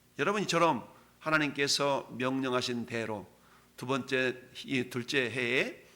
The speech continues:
그야말로 유월절을 지켰는데 문제가 발생합니다. 육 절부터 그 문제를 얘기하죠. "그때에 사람의 시체로 말미암아 부정하게 되어서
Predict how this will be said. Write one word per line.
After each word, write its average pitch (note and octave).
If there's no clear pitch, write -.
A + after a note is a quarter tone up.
그야말로 C3+
유월절을 C#3+
지켰는데 C3+
문제가 B2+
발생합니다. A#2
육 C3
절부터 C3+
그 -
문제를 C3+
얘기하죠. A#2+
"그때에 C3+
사람의 D3
시체로 E3+
말미암아 D#3
부정하게 C3+
되어서 A#2+